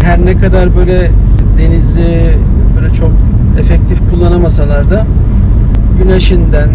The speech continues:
ne bileyim işte, kumsalından faydalanmak için buralara geliyorlar. O yüzden, e, turistik bir şehir dedim. Yoksa Norveç'in her yeri turistik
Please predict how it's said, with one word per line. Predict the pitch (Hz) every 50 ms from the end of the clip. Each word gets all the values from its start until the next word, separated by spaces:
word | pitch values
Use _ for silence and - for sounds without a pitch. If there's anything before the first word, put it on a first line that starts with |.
| - - -
ne | - - -
bileyim | - - - - -
işte, | - - - - - - - - - - - - - - - - - -
kumsalından | - - - - - - - - - - - - - - - - - - - - -
faydalanmak | - 156 147 151 160 170 190 - - - - - - -
için | - 175 180 - - - - - - - - - - - - - - - - - - - - - - - - - - - - - - - - -
buralara | - - - - 175 170
geliyorlar. | - - - - 220 - - - 214 - - -
O | 208
yüzden, | 202 196 190 185 - 202 196 185
e, | 175 - - - - - - - - - - - - - - - - - -
turistik | - 170 165 - - 170 160 -
bir | 170
şehir | - 180 180 175 170
dedim. | 165 - - - - -
Yoksa | - - - - - 160 160 - - - - - - - - - - - - - - - - - - - - - - -
Norveç'in | 170 160 170 165 175 - 185 185
her | 180 185 180
yeri | 165 156 147 147 -
turistik | - - - - - - - - - - - -